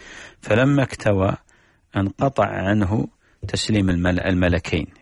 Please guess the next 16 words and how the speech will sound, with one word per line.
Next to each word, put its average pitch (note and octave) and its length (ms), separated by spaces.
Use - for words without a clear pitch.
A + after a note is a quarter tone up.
اللذين F2 500
عن F2 240
اليمين F2 480
وعن E2 260
الشمال، F2 460
ولما G2 880
برئ C3 380
سبحان G2+ 480
الله A2 200
عاد A2+ 400
إليه، F2+ 400
عاد F#2 260
إليه، D#2+ 320
وقد G2+ 260
كره F#2 380
ذلك E2+ 500